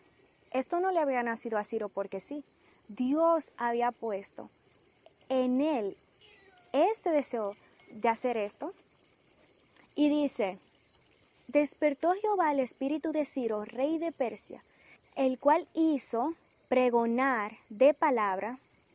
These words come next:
y también por escrito por todo su reino, diciendo".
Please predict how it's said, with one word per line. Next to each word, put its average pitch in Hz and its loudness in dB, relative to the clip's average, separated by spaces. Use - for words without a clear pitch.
y 262 0
también 254 2
por 311 4
escrito 262 -2
por 240 2
todo 320 2
su 370 -2
reino, 214 -2
diciendo". 202 -10